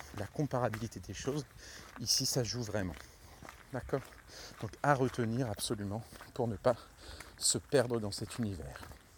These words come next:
Voilà, on a fait un peu le tour de ce qui m'intéressait d'évoquer autour de la question des, des objets ou des arrays. On aura tout le temps de revenir en, en détail sur ces méthodes d'arrays très importantes. Les méthodes d'objets tout court, il n'y en a pas beaucoup des,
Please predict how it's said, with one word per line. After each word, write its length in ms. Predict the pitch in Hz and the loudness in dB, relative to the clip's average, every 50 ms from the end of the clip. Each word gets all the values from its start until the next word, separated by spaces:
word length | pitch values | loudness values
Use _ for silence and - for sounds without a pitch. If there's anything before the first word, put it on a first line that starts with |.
| - - - - - - - - - - - - - | -20 -20 -20 -20 -18 -18 -20 -20 -20 -18 -18 -8 2
Voilà, 320 | 165 160 165 123 117 147 - - - - - - - - - - - - - - - - - | 6 8 8 8 8 6 4 0 -10 -18 -12 -12 -12 -10 -10 -14 -14 -16 -16 -18 -18 0 2
on 100 | 143 156 | 4 4
a 80 | 156 | 4
fait 140 | 147 - 170 | 6 6 4
un 80 | 160 151 | 4 6
peu 100 | - 156 | 6 4
le 80 | 143 - - | 2 2 -2
tour 300 | - - 180 185 185 180 | -4 0 2 2 4 4
de 160 | 131 120 120 107 98 - - - | 4 2 2 0 -2 -6 -10 -8
ce 160 | - - - | -6 -6 -4
qui 100 | - - | -2 -2
m'intéressait 520 | 117 110 123 - 135 123 123 - - 139 120 | 0 0 0 2 2 2 2 2 2 2 2
d'évoquer 500 | 117 117 110 107 107 - - 123 123 127 - - - - - - - - - - - - | 2 0 0 0 -2 0 0 0 -2 -2 -4 -10 -16 -16 -16 -16 -16 -18 -18 -12 -4 -2
autour 320 | 120 - - - 143 123 | -2 -2 2 2 2 4
de 60 | 117 | 6
la 80 | 113 110 | 4 2
question 480 | - - 117 - - - - 139 127 | 2 2 0 0 -2 2 2 2 4
des, 260 | 127 113 117 107 107 101 - - - - - | 4 4 2 2 0 -2 -6 -10 -16 -12 -10
des 280 | 127 113 127 117 104 117 | -2 0 0 2 2 2
objets 360 | 123 113 113 - 139 135 123 | 0 0 2 6 6 8 8
ou 60 | 110 | 6
des 260 | 107 117 120 104 113 | 4 2 0 2 2
arrays. 240 | 120 113 147 180 185 - - - - - - - | 2 4 4 2 2 -2 -10 -16 -16 -16 -14 -6
On 120 | - 143 147 | -2 0 4
aura 160 | 151 143 143 | 4 4 4
tout 120 | - - | 4 2
le 60 | 156 - | -4 0
temps 160 | - 180 170 | 2 2 6
de 80 | 156 | 6
revenir 340 | 147 123 127 120 135 147 139 | 6 6 6 4 4 4 2
en, 120 | 127 113 123 - 131 | 2 0 0 -2 -2
en 60 | 127 | 0
détail 380 | 120 120 117 - - 139 139 139 | 2 2 2 6 8 8 8 8
sur 260 | - - - 123 - | 4 0 -4 0 0
ces 240 | - - - 120 110 - - - - - - - - - - | 0 2 2 0 0 -2 -8 -14 -14 -14 -16 -16 -12 -4 0
méthodes 480 | 120 123 120 - - 135 131 120 113 98 | 0 0 2 4 4 4 4 4 2 4
d'arrays 360 | 120 135 131 113 131 131 110 - - - - - - | 6 6 8 8 6 4 4 0 -6 -10 -10 -8 -8
très 260 | - - 180 180 151 | 4 6 8 8 8
importantes. 640 | 151 143 - 120 - - - 143 151 160 - - - - - - - - - - - | 8 6 6 2 -2 2 2 4 4 4 2 -4 -14 -16 -14 -12 -10 -10 -10 -2 6
Les 140 | 139 135 131 | 6 8 8
méthodes 420 | 139 143 135 - 165 151 123 113 | 8 6 8 8 6 6 6 6
d'objets 380 | 104 143 147 127 113 110 147 139 | 6 6 6 6 8 8 8 8
tout 140 | - 139 117 | 8 4 -4
court, 260 | - - 151 156 147 | 0 2 4 6 6
il 40 | 131 | 6
n'y 60 | 117 | 6
en 20 | |
a 60 | 117 | 4
pas 140 | - 123 123 | 4 4 4
beaucoup 320 | 123 117 104 - - 131 127 | 4 2 -2 -4 -4 -4 -2
des, 180 | 123 107 98 | 0 0 0